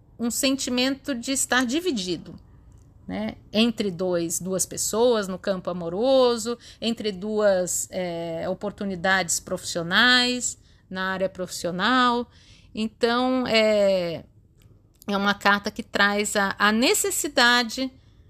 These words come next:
dessa escolha, né? E junto com o imperador, então, é, é interessante essa leitura, porque ela dá a força necessária para que a gente faça essa escolha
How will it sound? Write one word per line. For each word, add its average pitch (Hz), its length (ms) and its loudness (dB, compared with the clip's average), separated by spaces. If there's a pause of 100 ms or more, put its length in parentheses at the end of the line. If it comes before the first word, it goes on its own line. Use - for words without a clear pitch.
(180)
dessa 247 360 2
escolha, 180 680 2 (460)
né? 185 380 -6 (440)
E 226 240 2
junto 330 320 2
com 302 120 2
o 285 40 6
imperador, 269 840 4
então, 269 560 0
é, 208 640 0 (720)
é 220 100 4
interessante 247 800 2
essa 226 200 0
leitura, 220 680 0
porque 202 1000 -6
ela 185 300 -2
dá 202 800 4
a 214 100 0
força 311 380 0
necessária 311 520 0
para 269 120 -2
que 285 80 -2
a 285 40 2
gente 277 240 -2
faça 233 280 -4
essa - 160 -4
escolha - 520 -6